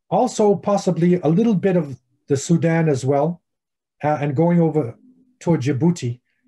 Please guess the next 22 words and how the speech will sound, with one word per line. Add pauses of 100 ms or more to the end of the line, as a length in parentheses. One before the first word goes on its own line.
It,
it
was
a
very
powerful,
uh,
empire
at
the
time, (380)
considered
one
of
the
four (340)
great
empires
in
the
world, (540)
um,